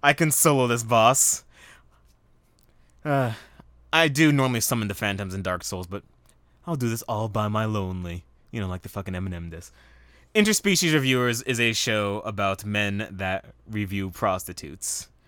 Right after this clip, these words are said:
It's sort of in an isekai setting. It's not an isekai per se because no one gets hit by a fucking truck, so they skip, I don't know, the first ten minutes. But did I mention this is a show about men reviewing prostitutes in a fantasy setting?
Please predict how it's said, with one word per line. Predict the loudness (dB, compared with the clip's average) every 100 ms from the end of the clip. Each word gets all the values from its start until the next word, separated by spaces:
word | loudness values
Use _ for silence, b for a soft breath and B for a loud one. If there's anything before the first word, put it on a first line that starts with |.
| b b b
It's | -4 0
sort | 2 6 6
of | 6 4
in | 6
an | 6 6
isekai | 2 0 0 2 6 6 6
setting. | 4 4 4
It's | 2 4
not | 4
an | 4 -2
isekai | -2 -2 4 4 4
per | 0 0
se | 2 4 4
because | 2 -2 0
no | 0
one | 0
gets | -2 -4
hit | -8 -2
by | 0
a | 2
fucking | -2 -2 -6
truck, | 0 0
so | 0
they | -4
skip, | -4 -6
I | -2
don't | -2
know, | -2
the |
first | -4 -8 -6
ten | -4 -4
minutes. | -2 -4 -6 B B B -2
But | 2
did | 6
I | 6
mention | 6 2 2 2
this | 2
is | 2 0
a | 0
show | 0 2 2 4 4 2
about | 2 2 2
men | 0 -2 -4
reviewing | -4 -4 -4
prostitutes | -2 -2 -2 -8 -6
in | -8
a |
fantasy | -4 -4 -4 -8
setting? | -4 -2 0 -4